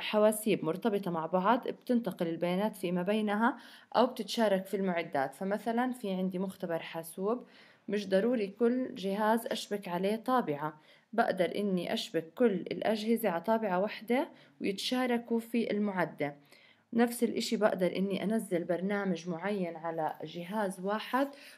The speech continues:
وتتشا-، أشارك هاي البرمجية على بقية الأجهزة، بدل ما إني أشتري لكل جهاز أو أنزل لكل جهاز البرمجية نفسها. هلأ مع ظهور الإنترنت أصبحنا مرة منقول عن العالم قرية كونية،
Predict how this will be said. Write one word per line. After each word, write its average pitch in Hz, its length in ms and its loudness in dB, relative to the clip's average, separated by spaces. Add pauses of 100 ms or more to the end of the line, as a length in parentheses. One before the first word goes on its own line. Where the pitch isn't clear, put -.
(140)
وتتشا-، 202 520 0
أشارك 196 520 0
هاي 226 120 2
البرمجية 190 640 0
على 180 180 2
بقية 233 460 0
الأجهزة، 180 500 -2
بدل 196 300 0
ما 180 160 -2
إني 214 400 -2 (320)
أشتري 190 440 0
لكل 165 300 0
جهاز 196 600 2
أو - 160 2
أنزل 190 320 -2
لكل 170 240 -4
جهاز 190 340 -2
البرمجية 170 600 -2
نفسها. 143 520 -6 (1600)
هلأ 196 240 8
مع 196 160 6
ظهور 254 300 4
الإنترنت 220 680 2 (280)
أصبحنا 226 600 2
مرة 196 540 6
منقول 196 360 -2
عن 175 200 0
العالم 175 460 2
قرية 185 320 2
كونية، 190 720 0